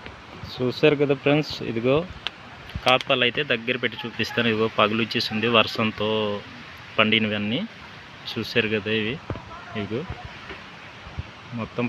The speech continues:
పండిపోయి మొత్తం పగులు ఇచ్చేసి పడిపోతున్నాయి. ఇదిగో చూశారు కదా. ఈ వీడియో ఎలా అనిపించింది కామెంట్ రూపంలో తెలియజేసండి ఫ్రెండ్స్.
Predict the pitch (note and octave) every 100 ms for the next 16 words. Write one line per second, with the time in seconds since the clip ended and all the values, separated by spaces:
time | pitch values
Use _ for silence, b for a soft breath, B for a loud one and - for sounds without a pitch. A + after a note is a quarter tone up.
0 | A#2 A2 A2 A#2+ C3 C3+ A#2 A2 A2+ A2+
1 | - - - - A2+ - A#2 A2 G#2+ A2+
2 | A#2 G#2+ - A2+ D#3 A#2 G#2+ A#2 - G#2+
3 | G#2 G3 - - - - - - G2+ G#2+
4 | F3 - - - - - - - - -
5 | - - - - - A2 - A2 G#2+ G#2+
6 | A#2+ D#3+ - - - - - - - -
7 | B2 B2 B2+ C3+ D3 C3+ C#3 C#3+ C3 C3+
8 | - C3+ - C3 B2+ B2 A#2+ B2 B2 C3
9 | A#2 A2+ G#2+ - A2+ A2 A2+ C#3+